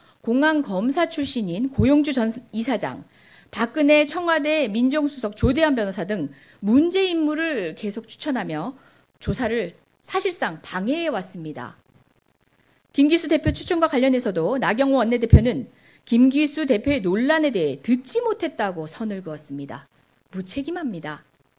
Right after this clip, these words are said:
몰랐다면 무능한 것이고 알았다면 제일 야당 원내대표로서 인사를 추천할 자격조차 없는 것입니다. 자유한국당은 어떤 진실이 밝혀질까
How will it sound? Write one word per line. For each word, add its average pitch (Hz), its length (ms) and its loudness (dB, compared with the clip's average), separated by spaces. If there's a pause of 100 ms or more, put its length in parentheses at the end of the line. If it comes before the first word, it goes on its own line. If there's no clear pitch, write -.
(960)
몰랐다면 339 720 8
무능한 311 380 6
것이고 220 340 0
알았다면 277 580 2
제일 285 320 4
야당 208 280 2
원내대표로서 247 680 0
인사를 262 400 0
추천할 233 420 -6
자격조차 233 760 -8
없는 202 300 -6
것입니다. 165 560 -12 (1160)
자유한국당은 240 840 0 (440)
어떤 330 500 -4
진실이 262 600 -4
밝혀질까 175 1120 -10